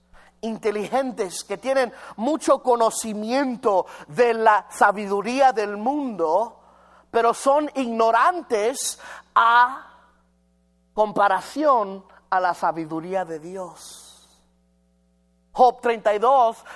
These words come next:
versículo nueve dice, "Los de muchos años quizá no sean sabios",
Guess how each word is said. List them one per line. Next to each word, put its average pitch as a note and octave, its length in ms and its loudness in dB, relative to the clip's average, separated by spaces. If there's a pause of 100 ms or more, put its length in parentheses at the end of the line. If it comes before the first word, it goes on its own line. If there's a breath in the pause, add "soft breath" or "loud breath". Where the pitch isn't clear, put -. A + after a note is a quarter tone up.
versículo A3 520 0
nueve A#3+ 340 0
dice, A#3 380 -6 (160 loud breath)
"Los A#3+ 340 2 (160 loud breath)
de A#3 240 2
muchos D4 720 0
años C4+ 680 0
quizá B3 580 0 (300 loud breath)
no A#3+ 280 0
sean G#3 540 -4
sabios", E3+ 1400 -10